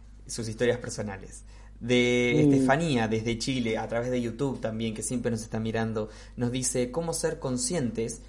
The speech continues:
Speaker 1: de la fuerza interna que generan estas cicatrices del pasado, sobre todo cuando hay personas o situaciones que regresan para reabrirte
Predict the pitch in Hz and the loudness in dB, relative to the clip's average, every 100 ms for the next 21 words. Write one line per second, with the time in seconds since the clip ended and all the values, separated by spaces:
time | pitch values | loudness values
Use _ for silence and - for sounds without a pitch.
0 | - - 120 117 - 151 147 127 113 160 | -18 -4 0 0 2 0 2 -2 2 2
1 | 151 117 113 113 110 113 113 123 123 113 | 4 2 -2 -4 -6 -2 0 2 2 -2
2 | 113 107 113 113 107 110 113 110 107 104 | -4 -6 -4 -4 -4 -4 -6 -4 -6 -4
3 | 104 123 113 107 120 - - - - - | -2 2 2 2 -4 -8 -18 -20 -20 -4
4 | 147 147 156 190 190 190 143 143 147 143 | 0 2 2 2 0 0 0 0 0 -2
5 | 165 165 143 127 123 127 151 151 - 123 | -2 -4 -6 -6 -2 0 0 -2 -4 -4
6 | 127 139 151 165 147 - 123 123 123 127 | -2 -2 -2 -2 -4 -2 0 0 0 0
7 | 127 139 135 120 - - | 0 0 0 -2 -2 -10